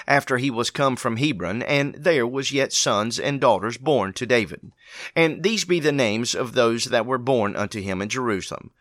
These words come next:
Shammua, and Shobab, and Nathan, and Solomon, Ibhar also, and Elishua, and Naphag, and Japhia, and Elishama, and Elida, and Eliphalet.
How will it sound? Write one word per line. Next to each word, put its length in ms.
Shammua, 640
and 240
Shobab, 640
and 300
Nathan, 540
and 320
Solomon, 580
Ibhar 560
also, 560
and 320
Elishua, 760
and 280
Naphag, 680
and 300
Japhia, 580
and 300
Elishama, 880
and 360
Elida, 580
and 460
Eliphalet. 640